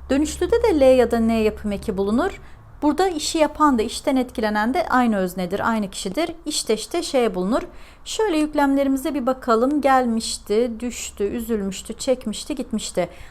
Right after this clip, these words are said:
Aslında çok fazla oyalanmadan, kestirmeden gidebilirim.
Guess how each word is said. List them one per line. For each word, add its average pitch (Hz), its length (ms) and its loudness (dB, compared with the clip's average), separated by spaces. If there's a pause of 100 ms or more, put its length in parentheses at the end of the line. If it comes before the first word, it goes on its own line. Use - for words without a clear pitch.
(140)
Aslında 339 460 2
çok 381 220 -2
fazla 277 600 6 (120)
oyalanmadan, 277 640 8
kestirmeden 277 720 0
gidebilirim. 220 580 2